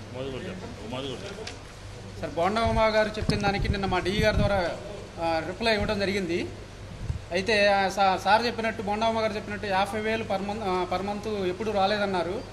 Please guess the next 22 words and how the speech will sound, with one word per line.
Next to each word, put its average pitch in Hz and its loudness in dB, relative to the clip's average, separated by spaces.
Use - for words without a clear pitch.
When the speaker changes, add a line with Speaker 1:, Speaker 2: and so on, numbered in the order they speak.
Speaker 2:
ఆయనకి 175 -4
లాస్ట్ 202 4
ఇయర్ 233 0
బోండా 202 4
ఉమా 220 4
గారికి 214 2
ఒక 196 2
ఏప్రిల్ 220 0
నెలలో 220 0
పద్నాలుగు 196 0
వేలు, 208 0
పదిహేను 196 2
వేలు 214 0
బిల్లు 208 -2
వచ్చిందనేది 196 -4
కూడా 208 -2
మేము 190 0
నిన్న 170 -2
తెలియపరుచున్నాము 185 -4
పత్రిక, 175 -6
పత్రిక 180 -4
ద్వారా. 165 0